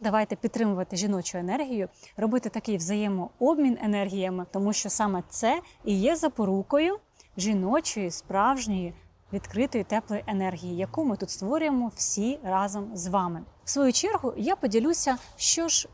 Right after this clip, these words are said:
для мене любов до себе. І не тільки для мене, а в принципі, навіть якщо брати з теоретичних знань, які я маю, різних теорій, різних психотерапевтів, психологів, відкриттях, навіть із дослідженнями і без.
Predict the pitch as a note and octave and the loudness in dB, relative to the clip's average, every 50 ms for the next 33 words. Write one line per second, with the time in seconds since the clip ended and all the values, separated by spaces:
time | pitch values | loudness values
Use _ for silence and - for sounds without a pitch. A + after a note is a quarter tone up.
0 | - - A#3+ G#3+ G3+ B3 B3 A#3 C4 E4 F4 D4 A3 F#3 F3+ D#3+ F3+ E3 D#3 - | -12 -8 -6 -4 0 2 2 4 2 2 2 0 0 0 0 -2 -2 -4 -6 -4
1 | F3+ - - - F#3 E3 D#3+ F3 E3+ - - - - F4+ E4 D4 C4 - D#4 D4+ | -4 -4 -4 -4 -4 -4 -6 -8 -10 -12 -20 -10 -2 2 2 2 2 2 -2 -4
2 | - C4 A3+ G#3+ A3 G#3+ B3 E4+ F#4+ E4 C#4 A#3+ A3+ - - D4+ D#4+ D4 - C4+ | -2 -4 -2 -2 0 -2 0 0 0 2 0 0 -2 -4 -4 -2 -2 -2 -2 -4
3 | A#3+ - B3 A#3+ A#3+ A#3+ A#3 - - - - - G#3+ G#3 G#3+ A#3+ B3 A#3 G#3 - | -6 -4 -2 0 0 0 -2 -4 -12 -20 -16 -8 -4 0 0 2 2 0 0 -2
4 | G#3+ - - A3 A#3 A3+ - A3 G3+ - - A#3 G3+ F#3+ - - B3 A#3+ A#3 A3+ | -2 -2 -2 0 0 0 0 0 -2 0 2 2 0 0 2 2 4 4 4 2
5 | A3 - A#3 - - - - F#3+ - F3+ - C#4+ F#4 G4 F#4 D#4+ - - D#4 D#4+ | 0 0 -2 -2 -2 -2 -4 -4 -8 -4 -2 -2 0 0 0 -2 -2 -2 -2 0
6 | D#4 D4+ D#4 D#4 D#4 D4+ C#4 B3+ B3+ C4+ C4 B3 A#3+ A#3+ - - - B3 A#3+ B3 | 0 0 0 2 2 2 2 2 2 2 0 2 0 -2 -2 0 2 2 4 4
7 | B3+ B3+ A#3+ A#3 A3+ - - - - G3+ A#3 B3+ A#3+ G#3 G#3 A3 - - - - | 4 4 2 2 -2 -2 -6 -16 -4 0 2 2 2 2 0 -2 -2 -4 -10 -8
8 | - - A#3 - - A#3 - A#3 A3 G#3+ G#3 - A3+ A3+ - A3+ G3+ - - G#3 | -6 -6 -6 -4 -6 -8 -6 -4 -4 -4 0 0 -2 -2 -2 -6 -10 -8 -10 -12
9 | - - A3+ A3 A3 A3 G#3+ G#3 A3 G#3+ - G#3 G#3+ - - G#3+ A3 G#3+ - A#3+ | -8 -4 -4 -2 -2 -2 -4 -4 -6 -6 -4 -8 -8 -6 -4 -6 -6 -4 0 2
10 | A3 A3 A3 - - F4 D#4+ C4+ G3 G3 G3+ G3+ G#3 G3+ G#3 G3 - - - - | 2 2 0 -2 -12 -14 -8 -4 -2 0 0 0 0 -2 -4 -6 -8 -10 -8 -8
11 | A#3 G3+ F3+ F#3 G3 - - A#3+ C4 A#3 A3 A3+ A3+ A3+ A3 G#3+ G#3 G3 F#3+ F3+ | -6 -6 -6 -6 -6 -2 0 0 0 2 2 0 0 0 0 -2 -2 -2 0 2
12 | A3 C4 D4+ C#4+ - | 2 2 2 0 -4